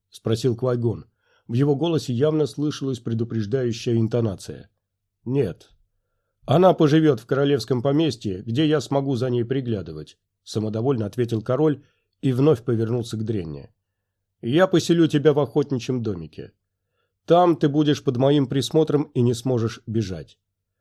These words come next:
Может, ты и научишь моих гвардейцев меткости и позаботишься о некпсах". Тараон всегда возился с дроидами-искателями, но он всегда боялся неков и не мог сосредоточиться на работе.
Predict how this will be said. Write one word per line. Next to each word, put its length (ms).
Может, 440
ты 140
и 60
научишь 520
моих 220
гвардейцев 580
меткости 640
и 120
позаботишься 840
о 100
некпсах". 800
Тараон 420
всегда 360
возился 460
с 40
дроидами-искателями, 1120
но 240
он 120
всегда 400
боялся 480
неков 460
и 100
не 100
мог 200
сосредоточиться 840
на 120
работе. 520